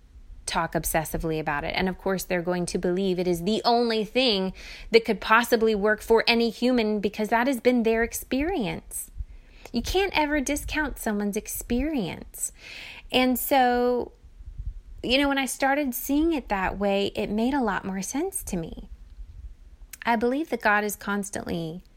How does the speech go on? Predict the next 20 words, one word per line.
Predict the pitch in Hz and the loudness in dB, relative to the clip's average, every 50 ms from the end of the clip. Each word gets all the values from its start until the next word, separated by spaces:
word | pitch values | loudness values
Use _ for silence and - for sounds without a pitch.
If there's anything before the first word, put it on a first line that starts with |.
| - - - | -20 -20 -14
constantly | - - 262 269 254 - - - 233 - - 202 196 | -6 -2 -2 0 -2 -2 -4 -4 -4 -4 -2 -2 -2
in | 196 190 190 190 190 | 0 0 0 -2 -2
conversation | - - 180 175 175 175 175 175 - 190 185 190 185 - 180 180 175 185 185 - - - - - - - - | -4 -6 -6 -6 -4 -6 -8 -6 -4 -2 -2 -2 -2 -2 -4 -4 -4 -6 -8 -10 -14 -16 -16 -16 -18 -4 0
and | 208 208 | 0 2
in | 202 202 | 2 0
connection | 190 - 208 196 185 180 - - - 185 180 170 170 | 0 -2 -2 -2 -2 -2 -2 -4 -4 -2 -2 -2 -2
with | 175 180 - - | -4 -6 0 2
all | 214 220 254 294 311 285 | 4 6 6 6 4 4
of | 220 - 185 | 0 -2 -4
mankind, | 165 151 151 - - - - 110 - - - - - - - - - - - - | -6 -6 -8 -8 -10 -10 -10 -10 -10 -12 -12 -8 -8 -8 -8 -10 -14 -18 -10 -6
because | - 233 - - 240 226 214 | -4 -4 0 0 0 0 0
we | 208 226 226 - | -2 -2 -2 2
all | - 208 233 233 240 254 254 | 4 4 4 6 4 4 2
are | 247 240 | 2 2
made | 240 240 233 240 254 262 254 247 233 - | 2 2 2 2 2 2 0 0 -2 -2
in | - - 226 220 | -4 -2 -2 0
God's | 202 214 202 202 196 190 - | 0 0 0 0 -2 -2 -4
image | 190 180 170 165 165 165 - | -4 -4 -4 -6 -6 -6 -6
and | - - 202 202 | -4 -2 -2 0
we | 208 214 202 | 0 0 -2